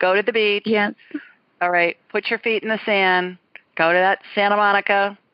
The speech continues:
Speaker 1: beach and,
Speaker 2: Yeah.
Speaker 1: or, you know, any place over there. Put your feet in the sand. She wants you to get one of those lawn chairs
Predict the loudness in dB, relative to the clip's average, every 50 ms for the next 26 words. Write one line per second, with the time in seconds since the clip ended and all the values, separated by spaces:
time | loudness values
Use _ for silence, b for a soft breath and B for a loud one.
0 | _ -4 -2 0 0 0 -2 -4 -8 -12 -18 -20 B B B B B B -8 -4
1 | -2 0 0 2 2 2 0 0 0 0 0 0 -2 -2 -4 -4 -4 -4 -4 -2
2 | -2 -2 -2 -4 -6 -6 -6 -6 -6 -6 -6 -6 -4 -4 -2 -2 0 -2 -2 -2
3 | -4 -6 -6 -4 -6 -6 -6 -2 -2 0 0 0 0 0 -2 -2 -2 -2 -2 0
4 | 2 2 4 4 4 2 2 0 -2 -6 -10 B B B B B B B B B
5 | -6 -4 -2 0 0 2 2 2 0 0 -2 -4 -2 0 0 0 -2 -4 -6 -4
6 | 0 0 0 0 -4 -8 -6 -2 0 0 0 0 0 0 0 0 0 0 -2 -2
7 | -2 -2 -2 -2 -2 -4 -2 -2 0 0 0 -2